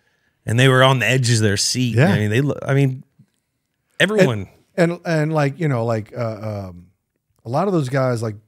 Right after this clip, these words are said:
Speaker 2: Pitt and Koechner, are, like, Missouri guys i-, in Missouri. Ham is a Saint Louis guy. So when his, you know, when the Rams came back out here, he, I think he just probably adopted the Chiefs
Speaker 1: Yeah.
Speaker 2: at that point.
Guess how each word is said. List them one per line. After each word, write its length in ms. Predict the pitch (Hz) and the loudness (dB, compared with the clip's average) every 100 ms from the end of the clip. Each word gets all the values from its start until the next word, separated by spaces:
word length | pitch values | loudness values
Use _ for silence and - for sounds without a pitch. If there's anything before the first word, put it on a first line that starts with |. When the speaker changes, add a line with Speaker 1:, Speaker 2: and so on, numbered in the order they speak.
| _ | _
Speaker 2:
Pitt 520 | _ 151 143 135 135 | _ -2 0 -2 -6
and 160 | 107 98 | -12 -10
Koechner, 680 | 147 131 135 127 120 117 110 _ _ _ | -8 -8 -10 -8 -6 -8 -10 _ _ _
are, 220 | 113 107 | -6 -6
like, 240 | 104 104 95 | -4 -10 -10
Missouri 560 | 110 107 92 139 120 | -8 -6 2 2 2
guys 520 | 98 95 92 104 117 - _ _ | -2 -6 -8 -8 -10 -14 _ _
i-, 160 | 123 127 | -16 -10
in 240 | 147 139 127 | -2 0 0
Missouri. 520 | 107 98 95 90 104 _ _ _ _ _ - | -2 -4 -8 -10 -12 _ _ _ _ _ -4
Ham 300 | 160 175 175 | 0 0 0
is 80 | 131 | -2
a 40 | |
Saint 260 | 113 143 123 | -2 -2 0
Louis 280 | 135 117 - | 2 2 -2
guy. 420 | 90 82 90 107 _ _ _ _ | -12 -16 -18 -20 _ _ _ _
So 140 | _ 123 | _ -2
when 120 | 117 | 2
his, 160 | 127 120 135 | 2 0 -6
you 80 | |
know, 60 | 113 | -6
when 120 | 101 | -4
the 60 | 104 | -2
Rams 260 | 123 123 | 0 -2
came 140 | - 113 | -2 -4
back 160 | 107 | -4
out 180 | 110 104 | -4 -4
here, 220 | 107 107 | -2 -2
he, 120 | 104 117 | -4 -4
I 120 | 98 | -6
think 160 | 120 104 | -4 -4
he 40 | |
just 140 | 95 - | -8 -6
probably 260 | 113 98 | -6 -6
adopted 340 | 92 95 90 82 | -6 -6 -8 -12
the 80 | 82 | -10
Chiefs 200 | - 113 | 0 2
Speaker 1:
Yeah. 140 | 113 | 2
Speaker 2:
at 80 | 92 | -2
that 180 | 90 85 | -6 -8
point. 300 | 90 87 | -10 -12